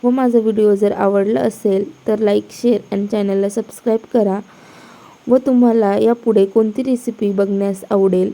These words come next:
हे मला कमेंट करून सांगायला विसरू नका. चला तर मग भेटूया आपण पुढे अशाच एका छानशा रेसिपीसोबत. तोपर्यंत काळजी घ्या.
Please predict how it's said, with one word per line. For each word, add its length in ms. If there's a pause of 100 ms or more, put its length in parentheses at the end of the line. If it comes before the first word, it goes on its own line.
(120)
हे 120
मला 260
कमेंट 380
करून 280
सांगायला 500
विसरू 340
नका. 340 (720)
चला 180 (100)
तर 80
मग 160
भेटूया 420
आपण 400 (160)
पुढे 300 (760)
अशाच 380
एका 240 (120)
छानशा 480
रेसिपीसोबत. 760 (520)
तोपर्यंत 520 (480)
काळजी 420
घ्या. 300